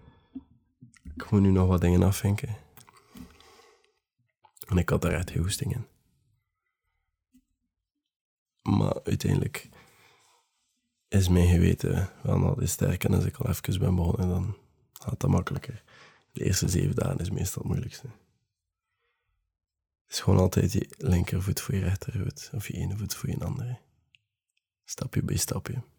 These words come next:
en er gewoon aan beginnen. En vanaf dat je begonnen bent, moet je gewoon niet meer stoppen. Het volgende is tijd verspillen. En ik zeg niet dat niks doen tijd verspillen is. Ik zeg niet dat een serie kijken tijd verspillen is.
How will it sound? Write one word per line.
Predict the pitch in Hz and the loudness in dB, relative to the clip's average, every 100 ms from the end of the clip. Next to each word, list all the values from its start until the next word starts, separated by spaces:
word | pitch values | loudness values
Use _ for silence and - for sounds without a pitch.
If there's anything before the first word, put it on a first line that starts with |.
| - | -12
en | - | -10
er | - | -6
gewoon | - 78 | -4 -2
aan | |
beginnen. | - - - - _ | -2 -4 -6 -12 _
En | - 95 | -12 -4
vanaf | 92 | -2
dat | - | -2
je | - | -4
begonnen | - - 50 | -4 -6 -6
bent, | 50 - - | -8 -10 -10
moet | - - | -8 -6
je | |
gewoon | - 98 | -4 -6
niet | - | -6
meer | - 110 | -6 -8
stoppen. | - 85 - _ _ _ _ _ _ _ _ _ - _ _ _ _ _ _ _ _ _ _ _ _ _ | -10 -12 -14 _ _ _ _ _ _ _ _ _ -20 _ _ _ _ _ _ _ _ _ _ _ _ _
Het | - | -18
volgende | - 104 107 107 107 - | -2 2 4 6 4 2
is | - 101 90 - - _ _ _ _ _ - | 2 2 2 0 -2 _ _ _ _ _ -2
tijd | 78 - | 0 0
verspillen. | - - - - - - _ _ _ _ _ _ _ _ _ _ _ _ | -2 -4 -6 -8 -14 -20 _ _ _ _ _ _ _ _ _ _ _ _
En | - 92 | 0 2
ik | 92 | 2
zeg | - 87 | 2 4
niet | 92 92 92 | 6 4 4
dat | 92 | 2
niks | 98 92 - | 0 0 -2
doen | - 95 95 - | -2 -2 -2 -4
tijd | - 101 - | -4 -2 -2
verspillen | 104 - - - | -6 -6 -6 -4
is. | 95 110 | -4 -6
Ik | - | -6
zeg | 92 | -2
niet | 87 90 | 0 0
dat | 92 | 0
een | 92 | -2
serie | - 95 95 | -2 -2 -4
kijken | - - - | -4 -6 -6
tijd | - 98 - | -4 -4 -6
verspillen | - - - - | -12 -12 -12 -14
is. | - | -20